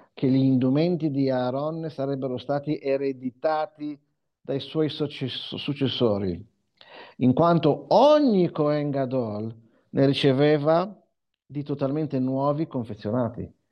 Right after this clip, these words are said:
Chiunque era sommo sacerdote aveva i suoi vestiti nuovi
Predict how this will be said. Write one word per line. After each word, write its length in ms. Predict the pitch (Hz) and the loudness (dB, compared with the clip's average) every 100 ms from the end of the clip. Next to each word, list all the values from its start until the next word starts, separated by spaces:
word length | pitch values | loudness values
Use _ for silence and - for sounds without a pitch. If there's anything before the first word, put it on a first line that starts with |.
| _ _ _ _ | _ _ _ _
Chiunque 520 | - 208 254 277 226 | -2 4 6 6 6
era 200 | 202 190 | 6 6
sommo 260 | 175 214 196 | 4 0 -2
sacerdote 440 | 185 175 196 233 | -2 -2 -4 -4
aveva 540 | 196 156 165 214 262 220 | -4 -2 0 2 0 -2
i 140 | 165 | -6
suoi 340 | 151 - 233 220 | -8 -4 -2 0
vestiti 500 | 135 - 147 123 123 | -4 -10 -12 -14 -16
nuovi 680 | 123 139 160 180 170 196 233 | -10 -4 -2 -2 -2 -6 -6